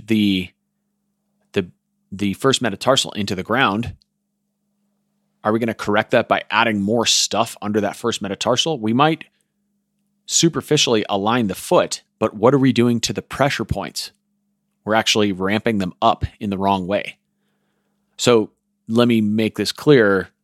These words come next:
to explain. The ideal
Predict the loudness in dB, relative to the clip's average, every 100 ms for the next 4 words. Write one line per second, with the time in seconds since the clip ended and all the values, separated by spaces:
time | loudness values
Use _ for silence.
0 | _ -8 -4 -4 -2 0 -2 -4 _ _
1 | _ _ _ _ _ _ _ _ _ _
2 | -2 0 0 0 2 4 4